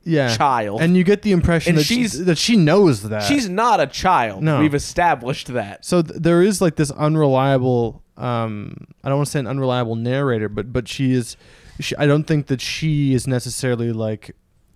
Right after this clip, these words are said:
Speaker 1: completely worthy of trust.
Speaker 2: There's
Speaker 1: And,
Speaker 2: a
Speaker 1: and,
Speaker 2: potential
Speaker 1: and,
Speaker 2: selfish, like,
Speaker 1: yeah.
Speaker 2: there's an inherent selfishness that could be there, you know? Like,
Speaker 1: Yeah.
Speaker 2: it's, that ultimately boils down to how do you want to interpret that character? <laughs>
Speaker 1: Yeah.
Speaker 2: 'Cause you can kind of interpret
Speaker 1: And,
Speaker 2: it however you
Speaker 1: and the
Speaker 2: want.
Speaker 1: ending, yeah,
Speaker 2: Because
Speaker 1: like, the ending's
Speaker 2: either,
Speaker 1: brilliant.
Speaker 2: either most of her gestures are sweet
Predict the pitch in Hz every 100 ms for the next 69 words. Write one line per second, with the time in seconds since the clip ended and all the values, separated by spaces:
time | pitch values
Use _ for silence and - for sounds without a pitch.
0 | _ _ - 135 113 143 131 117 117 120
1 | 113 104 - - 135 - 135 120 131 127
2 | 131 131 131 135 139 151 139 139 143 143
3 | 131 123 131 117 - 104 117 110 113 117
4 | 120 113 110 110 110 107 107 104 160 165
5 | 147 107 101 - 180 165 - 156 156 233
6 | 269 - - 156 196 208 180 160 143 147
7 | 139 139 139 131 123 - 139 147 151 139
8 | 123 123 - 123 113 123 120 110 98 -
9 | 113 104 120 143 - - - - - 151
10 | 147 170 160 151 170 160 147 170 185 190
11 | 151 139 135 131 123 208 226 165 147 339
12 | 247 135 123 160 165 175 151 160 185 214
13 | 190 160 160 117 220 208 180 151 160 202
14 | - 202 170 175 143 151 156 156 147 131
15 | 123 - - 156 185